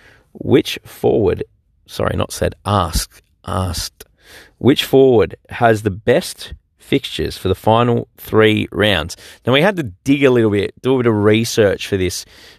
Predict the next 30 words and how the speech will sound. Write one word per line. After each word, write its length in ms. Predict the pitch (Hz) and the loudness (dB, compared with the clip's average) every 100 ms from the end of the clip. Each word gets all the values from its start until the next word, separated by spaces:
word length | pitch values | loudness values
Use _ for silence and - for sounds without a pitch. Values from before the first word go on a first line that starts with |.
| _ | _
before. 720 | 98 92 - 113 117 110 101 92 _ _ | 0 0 2 4 6 6 4 0 _ _
Um, 800 | 92 98 98 98 95 95 95 95 107 _ - - _ _ - | -8 -6 -4 -4 -4 -6 -6 -10 -14 _ -20 -20 _ _ -10
we 80 | 98 | -8
couldn't 240 | - 131 | -2 -2
just 180 | 120 - | -2 2
do 140 | 113 | 2
this 180 | 101 - | 2 -2
one 140 | 101 | -2
on 80 | 95 | -2
the 80 | 87 | -6
fly. 560 | - 101 95 80 101 165 _ _ _ _ _ _ _ _ - - - - | -4 2 2 2 -2 -4 _ _ _ _ _ _ _ _ -20 -20 -20 -10
So, 300 | - 190 180 | 0 4 4
I, 720 | 120 101 - - - 90 160 180 - - | 2 -2 -10 -14 -8 0 0 0 -8 -8
we've 180 | 156 - | -8 -6
come 180 | 170 190 | -4 -2
up 120 | 196 | -2
with 120 | 147 | -4
five 520 | - - 147 143 127 | -8 0 2 4 4
options. 640 | 117 - - 117 95 90 - - - - - - | 4 0 -4 -6 -6 -10 -12 -16 -10 -10 -10 -12
I 140 | - 107 | -12 -8
don't 120 | 123 | -4
know 100 | 147 | -2
if 120 | 147 175 | -2 -4
you 60 | |
come 200 | - 139 | -2 0
up 120 | 135 | 0
with 120 | - 113 | 0 0
any 180 | 117 | 2
more, 240 | 113 104 98 | 2 0 2
but 220 | 110 - | 2 0